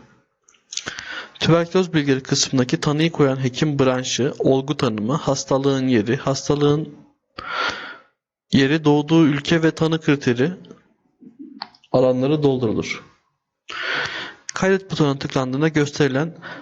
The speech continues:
"Hastayı Veremli Savaş Dispanserinize kaydetmek istiyor musunuz?" sorusuna "Evet" cevabı verilir. Hasta dispansere kaydedilerek tanı işlemi tamamlanır. Temaslı bilgiler sekmesine geçiş yapılır. Öncelikle toplam temas sayısı ekle butonuna tıklanır.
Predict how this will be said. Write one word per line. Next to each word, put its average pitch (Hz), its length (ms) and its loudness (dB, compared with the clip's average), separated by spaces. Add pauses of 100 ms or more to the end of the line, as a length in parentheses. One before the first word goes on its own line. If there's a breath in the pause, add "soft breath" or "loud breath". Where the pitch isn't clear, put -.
(100)
"Hastayı 165 420 2
Veremli 170 280 2
Savaş 170 280 0
Dispanserinize 156 600 0
kaydetmek 156 380 -2
istiyor 156 300 0
musunuz?" 135 280 0
sorusuna 123 380 2
"Evet" 147 240 2
cevabı 117 360 0
verilir. 101 420 -2 (1120 loud breath)
Hasta 160 280 0
dispansere 156 500 0
kaydedilerek 147 680 0
tanı 151 180 0
işlemi 139 260 0
tamamlanır. 120 600 0 (1300 loud breath)
Temaslı 180 380 0
bilgiler 170 240 2
sekmesine 165 440 -2
geçiş 143 340 0
yapılır. 107 400 -2 (880 loud breath)
Öncelikle 180 440 2
toplam 170 340 0
temas 160 280 0
sayısı 147 340 0
ekle 147 240 2
butonuna 135 260 -2
tıklanır. - 520 -2